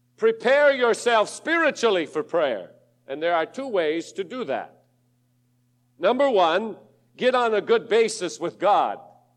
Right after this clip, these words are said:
How do you do that? You get out of your life sin.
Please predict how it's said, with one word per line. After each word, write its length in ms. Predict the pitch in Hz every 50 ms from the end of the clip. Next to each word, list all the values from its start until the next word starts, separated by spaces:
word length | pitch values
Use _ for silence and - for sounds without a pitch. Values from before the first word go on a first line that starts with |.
| _ _ _ _ _ _ _ _ _ _ _ _ _ _ _ _ _ _ _ _ _ _ _ _ _ _
How 140 | - 170 190
do 80 | 185 190
you 140 | 185 185
do 160 | - 185 202 190
that? 400 | 208 214 202 160 113 90 - - - _ _ _ _ _ _ _ _ _ _ _ _ _ _ _ _ _ _ _ _ _ _ _ _ _ _ _ _ _
You 160 | - 175 226 214
get 260 | 156 226 262 262 240 -
out 280 | 226 262 311 320 294
of 120 | 320 247 220
your 160 | 254 311 311
life 500 | 285 269 247 214 175 156 160 165 - -
sin. 680 | - - - - 302 302 247 180 143 110 90 - -